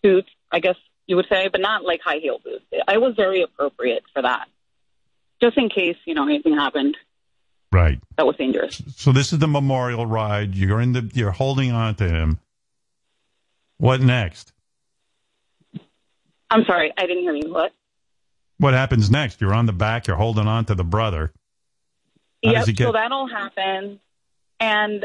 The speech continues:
Speaker 1: I ended up, uh, leaving earlier, and I just took, like, an Uber home. But after that, he was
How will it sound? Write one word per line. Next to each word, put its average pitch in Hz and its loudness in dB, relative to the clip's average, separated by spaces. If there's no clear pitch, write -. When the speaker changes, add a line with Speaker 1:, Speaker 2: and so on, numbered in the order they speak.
Speaker 1:
I 220 -2
ended 262 -2
up, 226 0
uh, 180 0
leaving 208 -2
earlier, 190 2
and 160 -4
I 160 -4
just 175 -10
took, 190 0
like, 185 0
an 170 -4
Uber 190 -2
home. 170 -2
But 180 -2
after 220 -4
that, 175 0
he 165 -2
was 175 -4